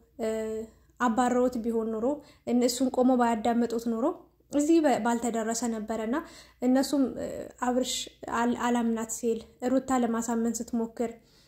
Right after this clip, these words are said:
ሩታ ነገሮችን እየሸሸች ስትሄድ እዚህ ድረስ አድርሷቸዋልና በጣም ብዙ ቀን አልቅሰዋል፣ ብዙ ቀን ተጨንቀዋል፣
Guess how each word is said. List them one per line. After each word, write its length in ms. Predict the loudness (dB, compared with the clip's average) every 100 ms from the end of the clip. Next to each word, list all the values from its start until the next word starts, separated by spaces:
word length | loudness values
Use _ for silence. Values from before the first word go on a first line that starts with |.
| _
ሩታ 260 | 4 4 6 4
ነገሮችን 520 | 4 4 4 2 0
እየሸሸች 440 | 0 0 -2 -2
ስትሄድ 400 | 0 -2 2 0 0
እዚህ 260 | -2 2 2
ድረስ 240 | 2 0
አድርሷቸዋልና 760 | 0 -2 -4 -4 -4 -4 0 -2 -2 -2
በጣም 300 | -2 2 4
ብዙ 160 | 4 2
ቀን 180 | -2 -2
አልቅሰዋል፣ 540 | -4 -6 -8 -6 -6 -4
ብዙ 180 | -2 -2 -2
ቀን 180 | -2 -2
ተጨንቀዋል፣ 880 | 0 0 -2 -2 -2 -2 0 0